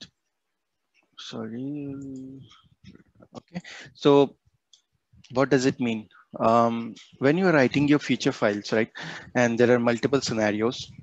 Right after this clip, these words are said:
there will be some steps which are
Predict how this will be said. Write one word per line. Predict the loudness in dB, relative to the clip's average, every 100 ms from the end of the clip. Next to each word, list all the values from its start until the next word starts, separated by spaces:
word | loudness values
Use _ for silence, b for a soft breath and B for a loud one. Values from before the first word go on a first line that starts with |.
| -20
there | 2 4 4
will | 2 0
be | -2
some | -2 -2
steps | -2 0 0 -2 -10 -12 _ -2
which | -2 -2 -4
are | 2 4 4